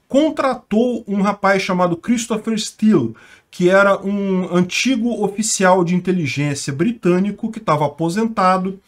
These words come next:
Então o Christopher Steele foi, eh, contratado pelo comitê. Na verdade tem uma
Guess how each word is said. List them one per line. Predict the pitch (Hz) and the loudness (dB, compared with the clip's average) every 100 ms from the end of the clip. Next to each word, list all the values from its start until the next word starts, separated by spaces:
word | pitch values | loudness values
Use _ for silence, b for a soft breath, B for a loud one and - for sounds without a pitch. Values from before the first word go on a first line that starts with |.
| B B B | B B B
Então | 180 190 214 | -4 2 2
o | 214 | 2
Christopher | 220 226 220 214 | 0 0 -2 -4
Steele | - - 208 214 | -4 -2 0 0
foi, | - 190 190 - | 0 -2 -2 -10
eh, | 147 151 | -8 -4
contratado | 208 214 214 202 165 147 - | -2 0 0 0 -2 -2 -6
pelo | - 302 285 | -4 -4 -4
comitê. | - 233 190 - 226 226 b b b | 0 0 0 -2 -4 -4 b b b
Na | 190 | -2
verdade | 196 208 214 | 0 -2 -4
tem | - 214 | -2 0
uma | 214 208 202 185 160 139 117 | 2 2 2 4 4 4 0